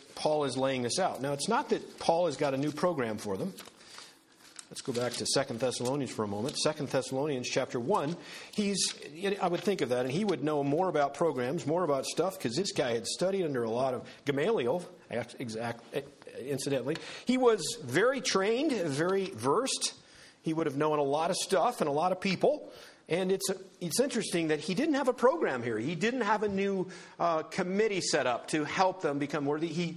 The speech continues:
literally goes to the resource that he always did. And that was where? He went to God. He said, "We pray always for you, unceasingly to God." His resource was prayer. He prayed for them, he prayed unceasingly,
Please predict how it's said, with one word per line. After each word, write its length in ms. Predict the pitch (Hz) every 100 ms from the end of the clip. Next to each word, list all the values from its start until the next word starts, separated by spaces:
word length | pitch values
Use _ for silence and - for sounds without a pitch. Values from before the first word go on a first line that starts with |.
| -
literally 320 | 156 202 240
goes 240 | 180 175 175
to 60 |
the 80 | 151
resource 480 | 147 175 - 117 113
that 160 | 123 117
he 240 | 143 139 - - -
always 380 | 135 147 151 127
did. 400 | 123 117 92 - - - -
And 120 | 117
that 120 | 127
was 140 | 117 110
where? 260 | 123 208 226 - -
He 80 | -
went 200 | 139 135
to 60 | 110
God. 280 | 110 87 78 - - - - -
He 80 |
said, 160 | 135 160
"We 140 | 156
pray 300 | 139 - 180
always 520 | 190 185 240 262 262 -
for 140 | 220
you, 300 | 214 190 98
unceasingly 1120 | 208 233 - - 233 240 - 147 95 92 139 - - - - _ _ _ -
to 100 | 151
God." 280 | 147 - - - - - - -
His 180 | 165
resource 480 | 147 233 - - -
was 120 | 135
prayer. 340 | - 190 180 - - - - - -
He 100 | -
prayed 280 | 165 175 165
for 220 | - 202
them, 300 | 233 117 151
he 140 | - 160
prayed 220 | 175 165
unceasingly, 840 | 147 139 - 269 226 127 98 139